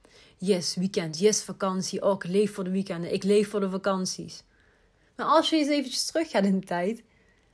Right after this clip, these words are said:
het is altijd zo geweest. Ik heb altijd,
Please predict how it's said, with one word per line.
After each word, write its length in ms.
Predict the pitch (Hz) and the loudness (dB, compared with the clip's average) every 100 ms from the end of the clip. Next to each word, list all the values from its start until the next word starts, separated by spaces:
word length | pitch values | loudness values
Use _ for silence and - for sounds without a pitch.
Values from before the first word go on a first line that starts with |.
| _ _ _ _ _ _ _ _ _ | _ _ _ _ _ _ _ _ _
het 160 | 247 | 4
is 180 | 320 311 | 6 4
altijd 440 | - 285 285 330 320 | 6 6 8 6 6
zo 200 | 269 214 | 4 4
geweest. 400 | 196 180 185 - | 4 2 -2 -6
Ik 140 | 214 | 2
heb 180 | 269 262 | 4 4
altijd, 840 | - 277 302 311 330 311 - - | 6 6 8 6 4 4 -6 -12